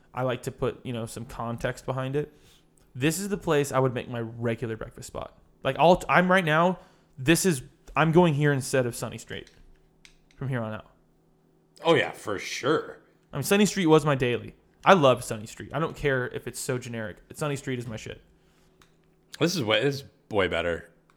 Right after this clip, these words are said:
Speaker 1: Yeah, be-, better than First Watch. I mean, for, like, an everyday spot, you know?
Speaker 2: Yeah.
Speaker 1: Especially 'cause I, I'm not gonna travel into the short north 'cause I'm too far outside of it. I mean, it's right there down the street.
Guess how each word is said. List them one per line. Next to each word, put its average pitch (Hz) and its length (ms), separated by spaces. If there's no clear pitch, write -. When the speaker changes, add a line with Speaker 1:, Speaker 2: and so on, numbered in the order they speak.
Speaker 1:
Yeah, 147 100
be-, 147 300
better 147 220
than 160 100
First 135 240
Watch. 120 380
I 143 60
mean, 123 180
for, 120 200
like, 120 140
an 123 120
everyday 123 380
spot, - 360
you 123 80
know? 113 160
Speaker 2:
Yeah. 87 340
Speaker 1:
Especially 151 440
'cause 127 160
I, 123 100
I'm 147 100
not 156 120
gonna 147 100
travel 131 380
into 127 100
the 120 60
short 117 240
north 110 340
'cause 120 120
I'm 113 180
too 131 140
far 117 180
outside 110 340
of - 60
it. 113 140
I - 40
mean, 131 80
it's 123 140
right 131 560
there 120 260
down 117 180
the 110 60
street. 113 380